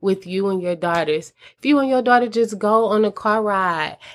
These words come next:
and y'all just chilling, "Hey, mama, daughter time," tag us in that picture at Passing the Crown Pod.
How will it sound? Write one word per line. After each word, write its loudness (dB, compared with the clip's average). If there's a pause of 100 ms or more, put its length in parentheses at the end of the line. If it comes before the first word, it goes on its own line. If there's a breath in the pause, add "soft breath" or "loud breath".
(100)
and 2
y'all 2
just -2
chilling, 4
"Hey, 0
mama, 0
daughter 2
time," 0 (300 soft breath)
tag 0
us 0
in 4
that 2
picture -10 (540)
at 0 (160)
Passing 0 (220)
the -2 (120)
Crown -4
Pod. -4